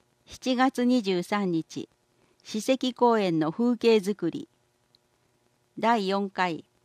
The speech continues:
八月二十七日。訓中の風景と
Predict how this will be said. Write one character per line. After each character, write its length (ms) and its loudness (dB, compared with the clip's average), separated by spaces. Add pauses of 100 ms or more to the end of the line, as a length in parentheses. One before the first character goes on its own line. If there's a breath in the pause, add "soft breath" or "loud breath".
(160)
八 320 -2
月 260 0
二 180 2
十 220 0
七 300 0
日。 440 -6 (640)
訓 260 6
中 300 2
の 140 0
風 240 0
景 240 -2
と 280 -8